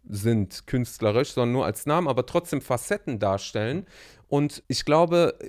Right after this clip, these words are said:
es geht, es geht mehr darum so, also im Islam jetzt, ne, dass Gott oder Allah der Geist der Schöpfung ist und dass du den Geist der Schöpfung auch in dir erkennst und selber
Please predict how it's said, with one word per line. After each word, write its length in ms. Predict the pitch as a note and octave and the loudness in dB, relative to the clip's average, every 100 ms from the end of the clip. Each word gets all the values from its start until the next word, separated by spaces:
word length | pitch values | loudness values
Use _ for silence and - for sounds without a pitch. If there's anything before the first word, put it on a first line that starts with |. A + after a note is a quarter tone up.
| - | -10
es 160 | - - | -10 -2
geht, 300 | F3 F#3+ - | 0 -2 -6
es 160 | E3+ | -6
geht 220 | - F3+ E3+ | -4 -4 2
mehr 180 | D#3 | 4
darum 380 | D#3 D3+ D3+ D3+ | 4 4 4 0
so, 340 | B2+ C#3 C3+ C3+ | 2 4 4 2
also 120 | A#2 A2+ | 2 2
im 80 | A#2+ | 2
Islam 400 | F#2 A#2+ B2 D#3+ | 0 2 2 2
jetzt, 320 | A3 - - | -2 -4 -4
ne, 340 | C3+ G3 F3+ - | -2 0 -4 -2
dass 220 | B2 - | -2 0
Gott 260 | B2+ D#3+ - | 2 2 2
oder 300 | B2+ A#2 - | 2 4 4
Allah 520 | A2+ A2 A#2+ F3+ A3+ E3+ | 2 4 2 2 0 2
der 140 | B2 | 4
Geist 420 | A2+ B2+ E3 - | 6 4 4 2
der 80 | C3 | 0
Schöpfung 640 | A2+ - C#3 - G#3+ A3 | 2 2 2 2 0 2
ist 380 | - C4+ - - | 2 0 -2 -6
und 160 | - C#3+ | 0 4
dass 180 | D3 - | 4 2
du 100 | C#3+ | -2
den 260 | B2 C#3+ | 2 2
Geist 320 | B2+ C#3 F#3 E3+ | 6 4 4 0
der 60 | |
Schöpfung 420 | D#3 F#3 - F3 | 0 -2 0 -2
auch 180 | - C#3 | 2 2
in 240 | - D#3+ A#2+ | 2 0 2
dir 240 | D3+ F3+ | 2 2
erkennst 800 | B2+ - - A#2 C3+ D4+ - - | 2 0 2 2 2 -2 -6 -8
und 180 | - D#3 | -2 -2
selber 640 | B2+ E3 E3+ D3 E3 F#3 | 2 4 4 2 0 -2